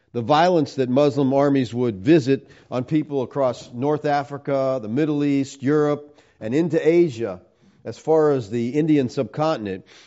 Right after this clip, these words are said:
is a tribute to a founder who practiced and promoted subjugation, rape, murder, and forced conversion. In his nineteen ninety-six book, The Clash of Civilizations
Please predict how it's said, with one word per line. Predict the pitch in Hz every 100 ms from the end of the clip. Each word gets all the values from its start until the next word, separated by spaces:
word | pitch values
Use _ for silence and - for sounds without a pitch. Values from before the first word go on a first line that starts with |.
| - _ 113
is | 107
a | 117
tribute | - 226 170 123
to | 127
a | 110
founder | - 151 151 151 139
who | 113
practiced | - 165 160 160 143 127
and | 110
promoted | 117 127 143 139 117 - _ _
subjugation, | - 160 123 127 147 147 147 143 131 117
rape, | 147 147 147 -
murder, | 123 143 139 139 131 _ -
and | 110
forced | - 143 135 127 - -
conversion. | 120 104 110 107 92 76 - _ _ - _ _ _ _ _ _ -
In | 190
his | 196 185 135 120 123
nineteen | 139 190 226 - 196 190 160
ninety-six | 151 156 160 135 - 156 -
book, | 95 78 147 104 85 - - _ _ -
The |
Clash | 101 - 151 160 165 160 -
of | 123
Civilizations | - 160 147 139 120 131 135 135 135 131 127